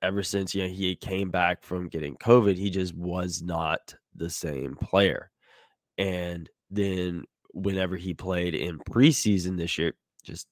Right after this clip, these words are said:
didn't look all that great, aside from a couple moments here and there. Overall, just not good. And it, the writing was on the wall, in my opinion. And I'm surprised it took this long to get the trade. I feel it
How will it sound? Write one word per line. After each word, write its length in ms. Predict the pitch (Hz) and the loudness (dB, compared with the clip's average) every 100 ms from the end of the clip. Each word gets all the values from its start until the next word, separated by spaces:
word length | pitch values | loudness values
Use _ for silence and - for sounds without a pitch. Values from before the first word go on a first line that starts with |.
| _ | _
didn't 300 | 82 85 - - | -4 -4 -8 -8
look 200 | 58 - | -4 0
all 140 | 76 | 2
that 180 | 73 - | 2 2
great, 400 | 98 110 - - | 6 6 4 -2
aside 340 | - 82 80 - | -4 0 0 0
from 220 | 87 82 | -4 -4
a 20 | |
couple 300 | - - 65 | -10 -12 0
moments 420 | 95 117 110 - | 6 8 8 2
here 140 | 92 87 | 0 0
and 100 | 98 | 4
there. 340 | 160 160 143 - - | 4 4 2 0 4
Overall, 420 | 120 110 104 104 | 6 8 8 8
just 320 | 80 98 95 | 4 -2 -2
not 220 | 101 80 82 | 2 2 2
good. 320 | 98 76 - | -2 -2 -4
And 380 | 71 87 87 - _ - | -4 -2 -2 -4 _ -4
it, 400 | 95 82 - 123 | -2 -2 -4 -2
the 140 | 113 | 0
writing 600 | 95 101 104 104 101 95 - _ - - - _ _ _ | 2 4 6 6 4 -2 -8 _ -20 -20 -20 _ _ _
was 160 | 147 139 | 4 10
on 160 | 135 123 | 10 10
the 80 | |
wall, 340 | 85 80 73 - _ _ - | 4 0 -8 -12 _ _ -2
in 160 | 104 98 | 0 0
my 220 | 87 85 | -2 -2
opinion. 480 | 82 90 82 80 - _ _ - | -4 -6 -8 -14 -18 _ _ -4
And 540 | 107 101 95 95 95 85 _ _ _ _ _ _ _ _ _ _ - | 0 2 2 0 -6 -10 _ _ _ _ _ _ _ _ _ _ -12
I'm 200 | 92 104 | -4 -4
surprised 480 | 98 - 98 101 98 | -4 0 2 4 2
it 80 | 95 | 0
took 160 | 104 92 | -2 -2
this 320 | 90 92 - | -2 -2 -2
long 440 | 90 82 82 95 | -4 -2 0 -2
to 140 | - 82 | -4 -6
get 220 | - - | -4 -4
the 80 | 87 | -6
trade. 460 | - 87 92 101 - | -6 -2 0 0 -2
I 120 | 85 | -4
feel 260 | - 98 | -2 -2
it 120 | 87 | -2